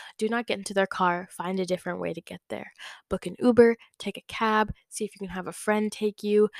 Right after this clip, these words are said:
If you have the money, rent a car, like, just do not rely on them for transportation 'cause you really never know of someone's intentions, and the last thing you want is to be stuck stranded somewhere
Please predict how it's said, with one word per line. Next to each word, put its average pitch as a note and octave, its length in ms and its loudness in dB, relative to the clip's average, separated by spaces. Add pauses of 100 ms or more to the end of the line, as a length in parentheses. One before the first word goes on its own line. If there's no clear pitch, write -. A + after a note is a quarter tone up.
(260)
If - 160 -6
you G3 60 4
have F3+ 120 0
the F3+ 60 -4
money, G#3 300 2
rent F#3 320 0
a G#3+ 60 0
car, G#3 320 2
like, F#3 220 0
just A3 280 0 (380)
do A#3+ 200 0
not C#4+ 260 2
rely G3+ 320 0
on G3+ 160 0
them F#3+ 140 -2
for G3 120 -6
transportation F#3 720 -6
'cause G#3 220 0
you F#3+ 100 -4
really G3+ 280 0
never G#3 300 -2
know E3+ 260 -2
of F3+ 120 -2
someone's F#3 360 -4
intentions, F#3 720 -4
and G3 100 -6
the F#3 60 -4
last F3+ 340 0
thing G#3+ 240 -4
you F#3+ 240 -6
want E3+ 280 -6
is G3 140 -4
to - 160 -4
be F3+ 100 -6
stuck - 360 -2
stranded F3+ 460 2
somewhere F#3+ 380 0